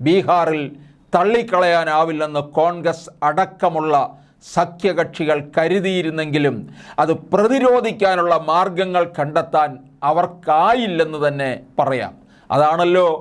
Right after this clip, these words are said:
ഈ കോൺഗ്രസിലെ ഉണ്ണാക്കന്മാരുടെ ഒരു കഴിവെന്ന് പറയുന്നത്. ലോക്സഭാ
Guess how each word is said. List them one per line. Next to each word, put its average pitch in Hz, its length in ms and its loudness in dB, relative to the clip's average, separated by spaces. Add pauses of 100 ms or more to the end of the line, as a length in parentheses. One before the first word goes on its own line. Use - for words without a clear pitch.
(400)
ഈ 151 120 0 (280)
കോൺഗ്രസിലെ 185 680 2 (140)
ഉണ്ണാക്കന്മാരുടെ 165 1000 -2 (280)
ഒരു 143 120 -2 (100)
കഴിവെന്ന് 160 480 0
പറയുന്നത്. 113 420 -6 (1080)
ലോക്സഭാ 233 480 2